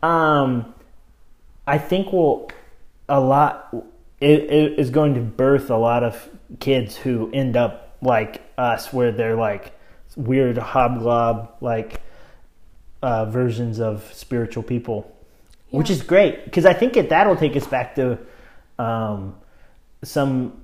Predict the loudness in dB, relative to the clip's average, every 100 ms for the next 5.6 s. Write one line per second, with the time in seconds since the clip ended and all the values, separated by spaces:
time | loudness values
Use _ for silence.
0 | -20 -20 -16 -14 -2 0 2 4 2 2
1 | 0 0 0 -2 -2 -6 -10 -10 -8 -8
2 | -6 -6 -2 0 0 -2 -8 -20 -20 -18
3 | -4 0 0 0 -2 -2 -2 -2 -2 -4
4 | -4 -4 -6 -10 -20 -20 -20 -20 -14 -8
5 | -6 -6 -6 -8 -12